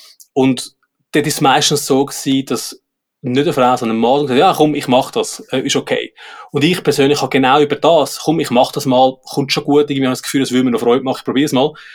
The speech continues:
habe ich genau am meisten gelernt. Für meine Karriere, neue Ideen, neue Erfahrungen, die ich dann auch irgendwo durch auch können präsentieren, dass ich die Erfahrungen gemacht habe. Und dort bleibt man dann auf der Strecke, wenn man sich nicht wagt.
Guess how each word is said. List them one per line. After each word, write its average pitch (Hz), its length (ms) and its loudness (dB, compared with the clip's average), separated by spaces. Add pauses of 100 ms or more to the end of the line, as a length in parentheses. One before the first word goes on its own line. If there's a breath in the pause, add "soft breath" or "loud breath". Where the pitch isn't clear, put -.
(180 loud breath)
habe 135 180 2
ich 170 180 -2
genau 127 360 0
am 120 80 -2
meisten 123 400 -4
gelernt. - 420 -8 (360)
Für 143 160 0
meine 123 220 0
Karriere, 127 540 -2
neue 135 280 0
Ideen, 127 480 0
neue 123 200 2
Erfahrungen, 185 420 2
die 131 200 -2
ich 123 80 -8
dann 123 120 -2
auch 117 80 2
irgendwo 127 240 -2
durch 127 160 -4
auch 117 140 -4
können 117 160 -4
präsentieren, 131 500 -4
dass 143 120 -2
ich - 60 -16
die 131 100 -8
Erfahrungen 117 300 -4
gemacht 156 280 -6
habe. 147 140 -4 (560 loud breath)
Und 127 380 0 (300)
dort 127 180 -2
bleibt 131 160 -4
man 123 100 -2
dann 113 100 -2
auf 117 80 -4
der - 80 -12
Strecke, - 340 -4
wenn 127 120 -6
man 123 40 -4
sich 123 220 -8
nicht 117 260 -6 (140)
wagt. - 540 -6